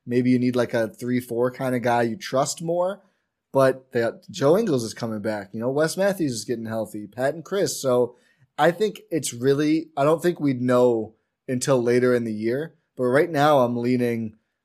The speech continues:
if anything, maybe you have to open a roster spot somehow to sign Mamu to a real contract if he pops. Otherwise, though, I, I just, I, I don't see a huge need. Unless it's, like, someone like Serge Ibaka. Maybe he's,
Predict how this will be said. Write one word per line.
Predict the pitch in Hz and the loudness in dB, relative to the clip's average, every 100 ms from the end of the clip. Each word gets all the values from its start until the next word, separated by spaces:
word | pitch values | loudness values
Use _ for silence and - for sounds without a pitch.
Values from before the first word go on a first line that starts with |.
| _ - | _ -10
if | 123 123 135 | -6 -2 2
anything, | 165 147 127 | 4 4 2
maybe | 123 131 | 2 4
you | 135 | 2
have | 127 | 2
to | 123 | 2
open | 123 127 | 2 -2
a | 110 | 0
roster | 113 147 - | 2 0 -2
spot | 117 123 113 | -6 -4 -4
somehow | 107 120 123 120 | -4 -4 -2 -2
to | 107 | -2
sign | - 117 107 | -4 -4 -2
Mamu | 110 127 117 | -2 -2 -2
to | 110 | -4
a | 107 | -4
real | 113 107 | -4 -4
contract | 120 131 139 123 110 107 | -4 -4 -2 -4 -4 -8
if | 123 | -8
he | 151 | -6
pops. | 127 107 101 - - _ _ _ | -4 -4 -6 -10 -14 _ _ _
Otherwise, | 135 151 135 120 110 | 4 6 6 4 0
though, | 127 117 | 0 2
I, | 113 - 135 | 0 0 -2
I | |
just, | 127 147 - | -2 -4 -2
I, | 135 151 143 | 2 4 4
I | |
don't | 156 175 | 4 2
see | - 147 135 | -2 -2 -2
a | |
huge | - 127 127 113 113 | -2 -4 -4 -4 -6
need. | 110 110 104 98 _ _ _ _ - | -6 -6 -8 -12 _ _ _ _ -4
Unless | 135 151 156 - | 2 4 2 -2
it's, | 147 | -2
like, | 147 139 | -2 -2
someone | 156 151 | 0 2
like | 135 | 2
Serge | - 135 120 | 2 0 2
Ibaka. | 120 113 123 | 0 0 -2
Maybe | 110 113 113 | -4 -4 -4
he's, | 113 117 - - | -6 -6 -6 -10